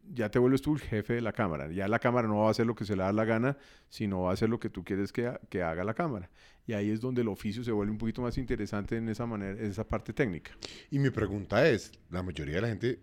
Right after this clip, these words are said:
Speaker 2: yo creería que la mayoría de los fotógrafos hoy en día todavía lo saben hacer. ¿O será que ya la gente dice, como dije anteriormente, eso se arregla en postproducción? Sí, en Photoshop.
Speaker 1: Sí, yo pien-, yo pienso que,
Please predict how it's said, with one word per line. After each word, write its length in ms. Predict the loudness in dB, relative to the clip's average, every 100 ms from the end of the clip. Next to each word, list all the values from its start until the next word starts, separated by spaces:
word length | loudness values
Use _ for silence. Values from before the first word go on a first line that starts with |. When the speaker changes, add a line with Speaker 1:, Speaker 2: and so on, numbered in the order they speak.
| -10
Speaker 2:
yo 200 | -10 -6
creería 400 | -2 0 0 0
que 60 | -2
la 80 |
mayoría 280 | -6 -6 -6
de 40 | -6
los 120 | -8
fotógrafos 580 | -8 -6 -6 -8 -8 -6
hoy 140 | -6
en 80 | -4
día 260 | -2 -2 -4 -14 0
todavía 520 | 0 0 -4 -8 -8
lo 80 | -8
saben 260 | -8 -8
hacer. 320 | -8 -4 -4 -4
¿O 60 |
será 240 | -8 -10 -10
que 120 | -10
ya 120 | -8
la 100 | -6
gente 300 | -8 -10 -8
dice, 380 | -6 -6 -8 -14 _ _
como 260 | -12 -8 -8
dije 200 | -10 -12
anteriormente, 640 | -12 -10 -10 -10 -10 -12 -14 _ _ _ _ _
eso 140 | -12 -8
se 100 | -6
arregla 600 | -4 -4 -4 -4 -6 -10 -16 -16
en 80 | -12
postproducción? 720 | -12 -8 -4 -4 0 0 0 -8 _ -20 _ _ _
Sí, 120 | -10 -8
en 80 |
Photoshop. 360 | -6 -8 -4 0
Speaker 1:
Sí, 220 | 0 2
yo 160 | 2 2
pien-, 220 | 0 0
yo 140 | 2 4
pienso 240 | 4 2
que, 160 | -2